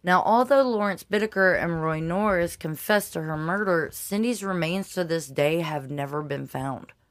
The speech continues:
Her boyfriend has never recovered from losing her, even after over forty years.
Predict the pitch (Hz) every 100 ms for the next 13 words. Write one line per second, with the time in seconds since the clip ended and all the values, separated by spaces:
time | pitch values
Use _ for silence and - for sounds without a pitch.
0 | _ - 180 156 156 180 - 202 202 202
1 | - 160 160 147 160 156 165 165 156 -
2 | 160 143 143 - 139 135 135 131 139 131
3 | 127 120 - 147 139 135 - 131 - 127
4 | 123 131 123 131 127 - 131 123 - 104
5 | 73 - -